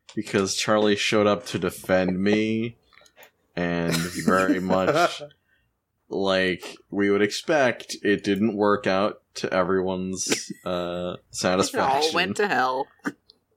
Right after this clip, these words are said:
Speaker 1: And it went
Speaker 3: Instantly.
Speaker 1: really to, to ultimate hell.
Speaker 3: <laughs> It went to super hell.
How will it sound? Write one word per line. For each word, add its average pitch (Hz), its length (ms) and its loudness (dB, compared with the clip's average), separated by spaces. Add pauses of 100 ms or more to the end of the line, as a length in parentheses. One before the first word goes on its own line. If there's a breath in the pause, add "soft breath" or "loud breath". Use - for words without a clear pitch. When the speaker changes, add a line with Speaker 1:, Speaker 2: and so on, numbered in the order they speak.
(340)
Speaker 1:
And 104 220 0
it 110 140 0
went 113 180 2
Speaker 3:
Instantly. 113 420 -4
Speaker 1:
really 120 640 0 (680)
to, 113 280 0 (140)
to 113 280 2
ultimate 92 500 0
hell. 71 340 -4 (320)
Speaker 3:
<laughs> - 320 -2
It 147 100 0
went - 120 -10
to - 60 -16
super - 360 -6
hell. 147 260 -10